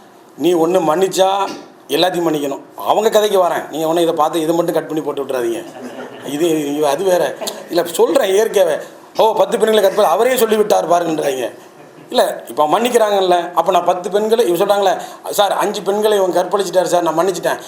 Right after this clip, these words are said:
மீதி அன்பு அஞ்சு பெண்களை கற்பழிச்சு நான் விட மாட்டேன்." அப்போ எனக்கு இது புரியலையே.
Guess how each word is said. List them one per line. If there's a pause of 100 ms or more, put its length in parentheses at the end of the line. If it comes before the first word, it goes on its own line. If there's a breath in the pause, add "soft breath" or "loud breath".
மீதி
அன்பு
அஞ்சு
பெண்களை
கற்பழிச்சு
நான்
விட
மாட்டேன்." (140)
அப்போ
எனக்கு
இது
புரியலையே.